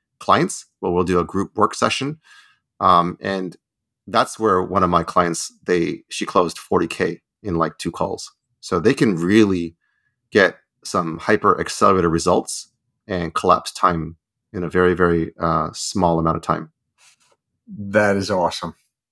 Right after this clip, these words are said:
Speaker 2: That is awesome. Cool that they've, that you got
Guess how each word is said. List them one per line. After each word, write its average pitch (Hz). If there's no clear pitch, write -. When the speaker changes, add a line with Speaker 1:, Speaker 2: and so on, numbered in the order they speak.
Speaker 2:
That 101
is 98
awesome. 92
Cool 123
that 113
they've, 110
that 110
you 107
got 110